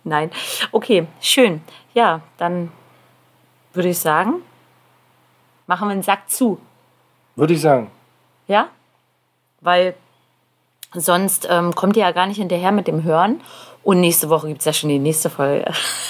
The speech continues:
Speaker 1: <laughs> Wisst ihr, was ich immer sage. Also bis zur Sommerpause habt ihr noch ein bisschen. Ich denke, hm, ja, ein paar Folgen kommen noch. Und, ähm, dann in der Sommerpause könnt ihr euch bestimmt auch überraschen lassen, ob es wieder Speziale gibt.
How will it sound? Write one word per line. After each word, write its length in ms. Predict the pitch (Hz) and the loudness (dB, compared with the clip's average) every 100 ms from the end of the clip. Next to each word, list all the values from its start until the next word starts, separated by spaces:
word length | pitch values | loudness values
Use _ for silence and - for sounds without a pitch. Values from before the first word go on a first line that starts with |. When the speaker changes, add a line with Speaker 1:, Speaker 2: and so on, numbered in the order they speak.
| - - - | -10 -10 -10
Speaker 1:
<laughs> 800 | - - - _ 349 370 277 240 - | -10 -14 -20 _ 0 2 0 -4 -2
Wisst 240 | 190 - | -2 2
ihr, 180 | 160 151 | 2 4
was 140 | 165 | 0
ich 120 | 175 | -2
immer 220 | 165 160 160 | -2 0 2
sage. 340 | 151 180 185 | 2 2 2
Also 200 | 175 190 | 0 0
bis 180 | 214 226 | 0 2
zur 100 | 226 | 2
Sommerpause 760 | 190 247 247 247 233 233 226 | 4 2 2 2 0 0 -2
habt 180 | 226 - | -2 -4
ihr 80 | 254 | 0
noch 160 | 226 226 | 0 0
ein 80 | |
bisschen. 480 | 220 233 - 226 220 - - - - - - | 0 0 2 0 0 -8 -16 -16 -18 -20 -20
Ich 160 | - - | -4 0
denke, 560 | 202 202 214 202 185 - _ _ _ _ - | 2 2 4 6 4 0 _ _ _ _ 0
hm, 220 | 262 285 | 4 6
ja, 200 | 196 156 | 6 4
ein 120 | 165 | 2
paar 180 | 185 180 | 0 0
Folgen 380 | - 175 165 170 | 2 2 2 2
kommen 240 | - 233 | 2 4
noch. 240 | 269 285 | 4 2
Und, 420 | - 220 208 202 - | 0 -2 0 -2 0
ähm, 400 | 202 190 190 180 | 2 2 2 0
dann 300 | 180 175 190 | 0 2 4
in 120 | - | 4
der 140 | 180 151 | 4 4
Sommerpause 500 | 156 196 220 262 254 | 2 2 2 -2 0
könnt 200 | 254 233 | 2 2
ihr 60 | |
euch 120 | 240 - | 2 0
bestimmt 360 | 208 208 - | -4 -4 -4
auch 120 | 247 | -2
überraschen 480 | 254 165 156 160 160 | -2 -2 -4 -8 -6
lassen, 260 | 156 156 - | -4 -4 -4
ob 140 | - | -4
es 140 | 156 - | -4 -2
wieder 300 | 156 151 160 | -2 -2 -2
Speziale 1000 | - - 156 156 - 156 156 208 180 | -6 -4 -8 -4 -4 -2 0 -2 -2
gibt. 500 | 156 160 156 - - | -4 -6 -8 -10 -18